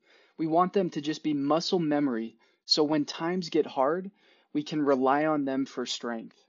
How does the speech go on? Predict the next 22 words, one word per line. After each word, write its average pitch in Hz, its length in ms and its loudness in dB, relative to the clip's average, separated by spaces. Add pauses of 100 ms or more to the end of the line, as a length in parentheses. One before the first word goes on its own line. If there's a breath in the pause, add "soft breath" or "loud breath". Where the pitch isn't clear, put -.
(1400)
But 170 120 -4
you'll 175 140 0
notice 190 420 0
as 147 100 -6
we 147 80 0
go 160 220 0
through 160 300 -6
these, 131 220 -4
a - 140 -6
lot 156 320 0
of 202 80 2
these 165 220 -8
tools 147 500 -4 (140)
are, 143 160 -2 (580)
they'll 151 100 -2
sound 185 480 -2
like 147 280 0
common 156 360 -2
sense 123 440 -6
because 160 320 -2
they 151 180 2
are. 139 380 -2